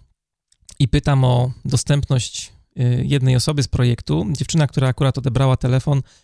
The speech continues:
która z nim popra-, pracuje w tym projekcie, w zespole, e, powiedziała, że no jest na urlopie z dziećmi,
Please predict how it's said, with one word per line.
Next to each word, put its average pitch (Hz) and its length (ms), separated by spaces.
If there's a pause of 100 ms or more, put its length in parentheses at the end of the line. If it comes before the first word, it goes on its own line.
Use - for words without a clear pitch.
(100)
która 139 220
z 120 60
nim 135 100
popra-, 135 260
pracuje - 420
w - 60
tym 131 120
projekcie, 127 540
w 135 60
zespole, 123 560 (600)
e, - 120
powiedziała, 160 500
że 143 160
no 165 80
jest 185 200
na 175 80
urlopie 160 320
z 135 80
dziećmi, 131 360